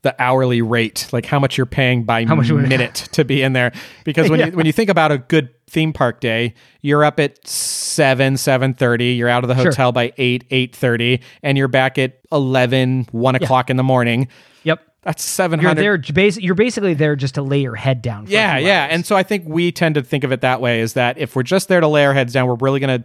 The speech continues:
Speaker 1: have a theme park day. Uh, it's just not, you cannot justify the expense for us.
Speaker 2: Yeah.
Speaker 1: If we're not gonna go into the park a lot, or we're gonna have just a resort day or something like that and not go into the theme park, then yeah, it's absolutely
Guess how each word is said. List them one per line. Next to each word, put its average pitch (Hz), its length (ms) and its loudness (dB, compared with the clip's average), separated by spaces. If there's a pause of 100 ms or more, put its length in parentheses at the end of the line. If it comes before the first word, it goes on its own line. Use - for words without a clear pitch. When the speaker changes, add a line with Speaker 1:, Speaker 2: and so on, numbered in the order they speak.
Speaker 1:
have 123 160 -2
a 120 40 -6
theme 135 320 -4
park 113 280 -6
day. 113 260 -2 (720)
Uh, 123 160 0
it's 139 140 -2
just 165 240 0
not, 135 340 0
you 139 100 -2
cannot 135 400 0
justify 117 500 -2
the 110 80 -2
expense 110 400 -4
for 123 200 -6 (120)
us. 113 380 -2
Speaker 2:
Yeah. 247 60 -16 (220)
Speaker 1:
If 139 160 0
we're 143 120 4
not 143 280 0
gonna 151 140 0
go 143 160 4
into 135 120 0
the 131 60 -2
park 131 260 -2
a 135 60 0
lot, 131 220 4
or 127 40 2
we're 117 120 -4
gonna 120 140 -2
have 113 160 -2
just 127 280 -2
a 131 40 0
resort 123 500 0
day 127 340 2
or 117 40 -2
something 123 320 -4
like 123 180 0
that 123 220 2
and 107 120 0
not 117 240 2
go 123 100 2
into 113 120 0
the 107 80 -6
theme 120 240 0
park, 117 320 0
then 107 260 0 (560)
yeah, 131 240 0
it's 123 220 -4
absolutely 104 720 -4